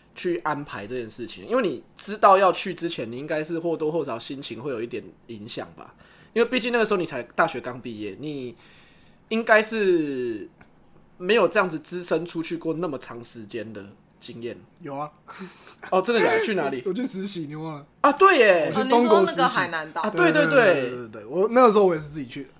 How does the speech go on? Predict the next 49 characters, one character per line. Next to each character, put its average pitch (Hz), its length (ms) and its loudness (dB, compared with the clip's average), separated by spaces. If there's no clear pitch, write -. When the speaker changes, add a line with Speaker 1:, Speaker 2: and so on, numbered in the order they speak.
Speaker 3:
可 285 80 -4
是 302 80 -6
海 233 160 4
南 226 180 -2
岛 233 200 2
算 277 240 -2
是 262 280 -10
同 156 280 -12
语 156 220 -18
言 - 100 -18
啊。 - 60 -8
Speaker 1:
哦， 202 60 0
对 269 160 6
啊， 214 140 10
Speaker 2:
哦， 202 40 8
对。 - 60 2
Speaker 1:
海-， 214 140 6
海 220 160 6
南 247 180 4
岛 233 140 10
再 240 160 2
怎 - 160 -4
么 143 100 -6
说， 175 240 2
它 220 220 4
还 170 140 2
是 196 160 -6
在 185 160 0
讲 127 240 -6
华 120 260 -6
文 123 180 -6
的 110 80 -10
地 117 200 -12
方 104 80 -16
嘛。 147 120 -6
Speaker 2:
对， 147 80 -4
对， 143 160 -6
对， 135 140 -4
对， 127 140 -8
对， - 0 -
对， 110 260 -12
对。 165 160 -4
Speaker 1:
对， 151 120 -2
对， 131 80 -6
对， 127 180 -6
它 269 240 0
应 285 120 -8
该 277 220 0
是 247 340 -6